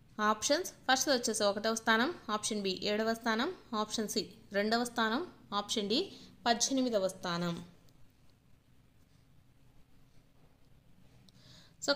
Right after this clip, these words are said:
కరెక్ట్ ఆన్సర్ వచ్చేసి రెండవ స్థానంలో ఉందండి. ప్రపంచంలో నీటి వినియోగంలో భారతదేశ స్థానం వచ్చేసి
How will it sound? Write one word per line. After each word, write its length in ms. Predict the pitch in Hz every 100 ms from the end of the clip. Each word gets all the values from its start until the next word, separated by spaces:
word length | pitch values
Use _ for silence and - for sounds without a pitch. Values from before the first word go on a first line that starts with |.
| 285
కరెక్ట్ 280 | 262 262 285
ఆన్సర్ 220 | 285 269
వచ్చేసి 280 | 254 254 302 311 247
రెండవ 280 | 233 254
స్థానంలో 520 | 262 262 240 226 240 233
ఉందండి. 340 | 208 190 175 170 - - 214
ప్రపంచంలో 680 | 208 226 233 247 220 233 202 226 - - 226
నీటి 340 | 233 262 285 226
వినియోగంలో 600 | 220 226 226 214 220 226 196 220
భారతదేశ 480 | 208 220 226 220 226 214
స్థానం 320 | 214 202 208 196
వచ్చేసి 340 | 196 202 269